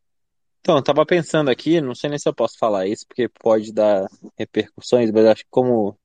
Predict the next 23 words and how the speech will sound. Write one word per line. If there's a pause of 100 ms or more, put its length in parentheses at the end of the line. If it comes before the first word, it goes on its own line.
(500)
como
o
Xandão
ainda
não
descobriu
o
Intancável,
eu
vou
falar. (200)
Vai
ficar
pra
história
e
eventualmente
eu
t-, (120)
vou
rodar,
mas
enfim.